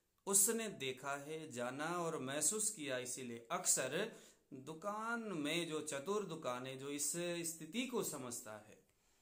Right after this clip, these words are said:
वो जरूर शीतल पानी पिलाएगा या चाय पिलाएगा या दूध पिलाएगा। इसके पीछे का कारण क्या है? आयुर्वेद क्या बोलता है? भाई, ये जो भी है, ये आयुर्वेद का ही एक छोटा सा concept है।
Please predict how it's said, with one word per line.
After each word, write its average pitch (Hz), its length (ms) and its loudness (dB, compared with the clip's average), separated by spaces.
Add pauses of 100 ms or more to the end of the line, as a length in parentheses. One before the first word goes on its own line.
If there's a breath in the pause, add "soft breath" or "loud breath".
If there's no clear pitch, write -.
(300 soft breath)
वो 151 60 -2
जरूर 143 540 -2
शीतल 190 640 -2
पानी 131 320 -4
पिलाएगा 107 480 -8 (840)
या 123 160 -4
चाय 139 380 2
पिलाएगा 165 540 -2 (260)
या 139 160 -8
दूध 156 420 -2
पिलाएगा। 101 440 -12 (760)
इसके 156 260 -2
पीछे 143 340 -6
का 139 140 -8
कारण 147 440 -10
क्या 113 240 -10
है? 104 200 -18 (460 loud breath)
आयुर्वेद 190 880 6
क्या 175 160 2
बोलता 120 480 -4
है? 110 260 -16
भाई, 139 140 -4
ये 175 520 -4
जो 156 300 -2
भी 147 160 -4
है, 127 420 -6
ये 147 240 -6
आयुर्वेद 170 640 0
का 139 160 -2
ही 180 520 -10
एक 151 420 -10
छोटा - 500 -6
सा 151 160 -2
concept 120 720 -4
है। - 140 -20